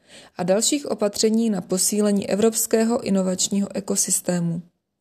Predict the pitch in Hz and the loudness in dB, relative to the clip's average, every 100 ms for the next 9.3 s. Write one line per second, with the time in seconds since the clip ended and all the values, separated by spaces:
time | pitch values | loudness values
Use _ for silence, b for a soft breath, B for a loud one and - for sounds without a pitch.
0 | _ _ _ b b b b - 226 - | _ _ _ b b b b -4 -4 -2
1 | 277 220 - 196 196 233 190 180 180 - | -2 -2 0 2 4 2 2 2 0 0
2 | 185 180 185 190 - 185 196 185 180 185 | 0 0 -2 -4 -4 -2 -2 0 0 -2
3 | 180 185 185 196 - 185 180 180 190 196 | 0 -2 0 -2 -4 0 0 0 -2 0
4 | 185 190 180 180 - 170 185 190 - _ | 0 -2 0 0 0 -2 -6 -6 -10 _
5 | B B B B - 220 254 285 254 202 | B B B B -8 -2 0 2 4 2
6 | 202 226 220 220 202 - 196 196 262 285 | 2 2 4 4 4 2 0 0 2 2
7 | 285 208 196 - 220 214 202 196 190 - | 2 0 0 0 -4 -2 0 2 2 0
8 | 208 202 240 247 247 202 202 202 196 - | 0 0 0 0 0 -2 0 0 -2 -4
9 | 190 180 175 | -4 -2 -4